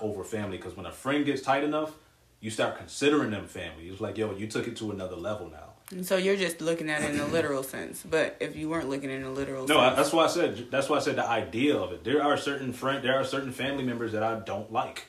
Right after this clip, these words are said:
Speaker 1: I get that. That's why I say I agree with that. I'm not even disputing that. But it's just generally the idea of friends over family will never sit with me because I know my friends are chosen by me based on my personality and things like that. They weren't necessarily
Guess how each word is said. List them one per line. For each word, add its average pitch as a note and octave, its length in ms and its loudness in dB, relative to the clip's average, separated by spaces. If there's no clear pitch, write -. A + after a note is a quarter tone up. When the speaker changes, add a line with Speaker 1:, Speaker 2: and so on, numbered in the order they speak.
Speaker 1:
I B2 160 2
get A#2+ 300 4
that. - 180 -4
That's G2 160 -6
why A2+ 120 2
I - 20 4
say A2+ 140 0
I G#2 120 2
agree G#2+ 360 2
with C3 180 -2
that. - 240 -10
I'm G2+ 120 -6
not A#2+ 180 0
even B2 200 -2
disputing A#2 580 -4
that. D#2+ 260 -12
But G2+ 120 -4
it's G#2 100 -4
just G#2+ 240 0
generally A2 360 0
the G2 140 -2
idea G2+ 480 -2
of G#2+ 180 -2
friends G#2 340 -4
over F#2 180 -4
family F#2 600 -6
will F#2+ 180 -4
never G2 320 -4
sit G#2+ 280 0
with A2 120 0
me A2 220 -2
because F2+ 840 -6
I G2+ 100 -2
know A2 160 2
my G#2+ 200 4
friends G#2 380 -2
are G2 100 0
chosen G2 420 -4
by F#2+ 200 -2
me F#2 180 -6
based F2+ 320 -8
on F2+ 180 -8
my F2+ 120 -6
personality F#2 840 -6
and E2+ 160 -14
things E2+ 240 -12
like E2+ 180 -12
that. D#2+ 200 -14
They F#2+ 120 -8
weren't G#2+ 380 -2
necessarily G#2+ 920 -2